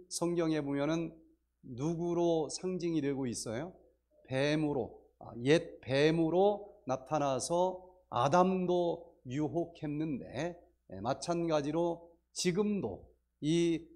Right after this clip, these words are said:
뱀의 어떤 특성을 가지고 어느새 내 마음의 틈을 회집고 들어오는데, 뱀은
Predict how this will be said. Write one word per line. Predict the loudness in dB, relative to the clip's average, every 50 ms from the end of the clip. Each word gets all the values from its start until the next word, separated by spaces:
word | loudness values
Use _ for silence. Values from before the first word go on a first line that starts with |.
| -18 -8
뱀의 | -2 0 2 2 2 2 2
어떤 | 2 0 -2 -4 -4 -4 -2 -2 -4 -6
특성을 | -10 -18 -12 -8 -4 -2 -2 0 0 0 -2 -2
가지고 | -2 -4 -6 -4 -4 -4 -2 -2 -2 -2 -4 -6 -10 -18 -20 _ _ _ _ _ -4
어느새 | 0 2 2 4 2 0 0 -2 -2 -2 -2 -2 -4 -8 -16 -20 _ -4
내 | 2 4 4 4
마음의 | 4 4 4 4 2 2 0 -2 -4 -6 -12
틈을 | -12 -8 -6 -4 -2 0 0 -2 -4 -8 -18 -20 _ _ -2
회집고 | 0 0 0 -2 -6 -8 -10 -8 -4 0 0 0 0 -2
들어오는데, | -4 -4 -2 -2 -2 -2 -4 -4 -4 -6 -6 -8 -10 -10 -6 -6 -6 -6 -6 -12 -20 _ _ _ _ _ _ _ _ _ _ -20 -20 _ _ _ _ _ _ _ _
뱀은 | -2 0 2 4 4 4 4 4 2 -4 -6